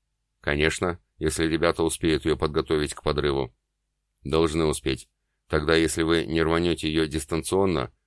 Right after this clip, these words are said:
у меня будет шанс сделать это, выстрелив из пушки или метнув гранату.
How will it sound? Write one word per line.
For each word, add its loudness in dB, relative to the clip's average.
у -4
меня 2
будет -2
шанс -2
сделать 0
это, 0
выстрелив 0
из -4
пушки -4
или -2
метнув -2
гранату. -4